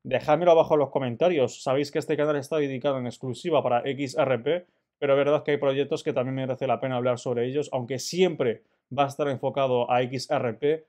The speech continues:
Podemos subir algún que otro vídeo dedicado, por ejemplo, a Hedera de forma puntual, no siempre, ya que el canal, pues, como acabo de comentar, está enfocado principalmente en X R P. Pero fijaros cómo Hedera también está consiguiendo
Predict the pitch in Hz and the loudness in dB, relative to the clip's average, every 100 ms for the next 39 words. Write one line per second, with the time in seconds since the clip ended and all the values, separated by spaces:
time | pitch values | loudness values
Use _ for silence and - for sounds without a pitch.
0 | _ _ 135 143 175 175 - - 151 151 | _ _ 2 4 4 0 -2 -4 0 0
1 | 147 143 139 151 143 135 131 127 156 139 | 2 0 0 0 0 0 0 0 0 0
2 | 120 113 113 131 123 117 123 - 127 131 | -2 -2 -4 -2 -2 -2 -4 -4 -6 -2
3 | 120 131 147 113 - _ _ _ 135 120 | 2 2 2 0 -4 _ _ _ -4 -2
4 | 139 139 135 127 120 110 127 117 147 151 | 0 0 -2 -4 -2 -2 -2 -2 -2 0
5 | 190 190 _ _ _ 127 120 123 123 131 | -2 -4 _ _ _ -2 -2 -2 -2 -2
6 | 131 131 113 - 117 113 123 120 123 123 | -4 -4 -4 -6 -6 -4 -2 0 -2 0
7 | 147 147 135 120 143 131 147 120 165 131 | 0 0 -2 -4 -4 -2 -2 2 2 2
8 | 110 123 131 127 120 117 117 123 131 _ | 0 -4 -4 -4 -2 -4 -4 -4 -6 _
9 | _ 131 123 120 135 120 123 - 127 117 | _ -2 -2 0 -4 -4 -8 -4 -2 -2
10 | 107 113 123 135 143 175 196 190 190 185 | -4 -2 0 0 2 2 0 0 0 4
11 | 175 175 165 165 165 147 165 160 139 139 | 4 4 2 0 -4 -2 -2 -2 -4 0
12 | 147 147 160 | 0 2 0